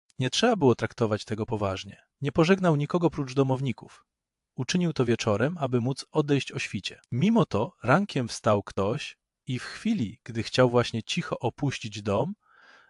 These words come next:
zaprosił go do kuchni na polewkę mleczną.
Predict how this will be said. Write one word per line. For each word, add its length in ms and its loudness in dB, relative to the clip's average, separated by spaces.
zaprosił 540 2
go 140 4
do 160 2
kuchni 360 -6
na 120 -2
polewkę 440 0
mleczną. 580 -2